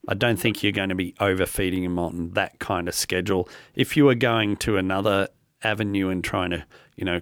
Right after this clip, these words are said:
cook food and make it all up, it gets a bit more problematic because we do have to make sure we're meeting not just their calorie needs,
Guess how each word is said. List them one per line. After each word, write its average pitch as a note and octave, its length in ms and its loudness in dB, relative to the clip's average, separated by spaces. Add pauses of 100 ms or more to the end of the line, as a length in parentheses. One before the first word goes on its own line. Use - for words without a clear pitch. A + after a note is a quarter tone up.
cook - 280 -2
food A#2 400 2
and F2 140 -2
make G2 260 -2
it G2+ 80 -4
all F#2 220 2
up, F#2 200 0
it - 120 -8
gets B2 240 -4
a A2+ 60 0
bit G2 280 -6
more B2 200 2
problematic A2+ 720 -2
because - 400 -2 (360)
we F#2+ 100 0
do G2+ 240 2
have F#2+ 240 0
to - 80 -8
make F2+ 200 -2
sure F2+ 200 0
we're F2 160 2
meeting F2+ 440 -2
not A2+ 200 0
just - 200 -2
their F2 120 -4
calorie A2 520 -4
needs, C3 480 -4